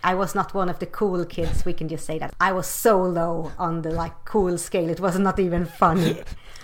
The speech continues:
So I would like to build something for, like, those kids of today that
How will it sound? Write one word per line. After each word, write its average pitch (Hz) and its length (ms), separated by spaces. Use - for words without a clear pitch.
So 226 680
I 226 240
would 262 160
like 262 260
to 254 100
build 233 260
something 220 440
for, 214 220
like, 202 240
those 202 260
kids 226 280
of 233 120
today 208 400
that 160 220